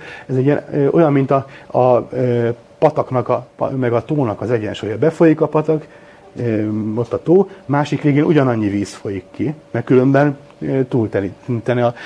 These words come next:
a tavat. Tehát amennyi energia bejön, annyi megy ki, de más formába. Föld megcsócsálja, feldolgozza. A, beáll az egyensúly az elnyelt összenergia, amit a görbe alatti terület, ö, fejez ki, és a Föld által kisugárzott energia között,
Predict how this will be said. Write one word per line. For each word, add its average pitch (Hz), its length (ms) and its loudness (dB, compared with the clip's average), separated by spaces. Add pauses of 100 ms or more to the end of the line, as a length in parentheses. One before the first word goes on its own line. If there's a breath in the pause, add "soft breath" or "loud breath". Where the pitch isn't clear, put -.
(160 loud breath)
a - 100 -6
tavat. 104 340 -4
Tehát - 420 -6
amennyi 156 340 2
energia 127 380 2
bejön, 127 220 2
annyi 117 180 0
megy 113 180 -2
ki, 139 100 -4
de 147 100 2
más 165 300 0
formába. 135 680 0 (340 loud breath)
Föld 160 400 4 (320)
megcsócsálja, 151 600 0
feldolgozza. 117 840 -2 (380 loud breath)
A, 127 140 -2
beáll 127 460 4
az 117 120 2
egyensúly 113 460 -2
az 117 100 -2
elnyelt 120 480 0
összenergia, 113 680 -2
amit 113 220 -2
a 101 40 0
görbe 104 280 -2
alatti 104 240 -12
terület, 110 380 -10 (320 loud breath)
ö, 120 460 2
fejez 143 320 0
ki, 196 200 2 (160 loud breath)
és 147 180 -2
a 143 40 2
Föld 165 300 4
által 127 320 2
kisugárzott 131 720 -4 (240)
energia 147 500 0
között, 180 360 -2